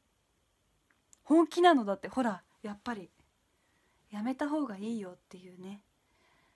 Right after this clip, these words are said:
意見がね、あるよね。うん。「隣のよ-、レーンでよく見てたら」って。「危ない、危険だよ。だから立ち入らない方がいいかも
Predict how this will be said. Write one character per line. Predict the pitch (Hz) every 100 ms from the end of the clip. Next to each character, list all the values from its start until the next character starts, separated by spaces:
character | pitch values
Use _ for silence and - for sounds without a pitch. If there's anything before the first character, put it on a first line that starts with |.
| _ _ _ -
意 | 196
見 | -
が | 170
ね、 | 160 - - - _ _ _ _ _ _ -
あ | 202
る | 196
よ | 175
ね。 | - - - _ _ _ _ _ _ _ _ _ _ _ _ _ _ _ _ _ _ _ _ _ _ _
う | 214
ん。 | 196 202 _ _ _ _ _ _ _ _ _ _ _ _ _ _ _ _ _ _ _ _ _ _ _ _ _ _ _ _ _ _ _ _ _
「隣 | - 226 254
の | 277
よ-、 | 277 294 262
レ | 285
ー |
ン | 285
で | 233
よ | 233
く | 233
見 | 226 233
て | 233
た | 202
ら」 | 185
っ |
て。 | - 196 196 _ _ _ -
「危 | 233 262
な | 294 285
い、 | 254
危 | -
険 | 262 262
だ | 262
よ。 | 262 262 294 _ _ _ _ _ _ _ -
だ | 247
か | 240
ら | 220 208
立 | 233 247
ち | -
入 | 339
ら | 330
な | 311
い | 262
方 | 262
が | 240 240
い | 285
い |
か | 285
も | 240 220 208